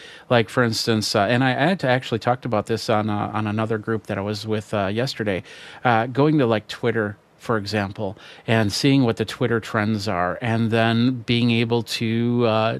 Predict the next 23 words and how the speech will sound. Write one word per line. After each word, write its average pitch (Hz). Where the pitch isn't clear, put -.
to 113
bring 139
in 127
your 120
content 127
from 110
that. 85
So 110
if 120
somebody, 127
if 120
the 117
Twitter 143
trend 131
today 123
was, 113
well, 117
yesterday 123
was 110
probably 110
National 104
Donut 107
Day, 101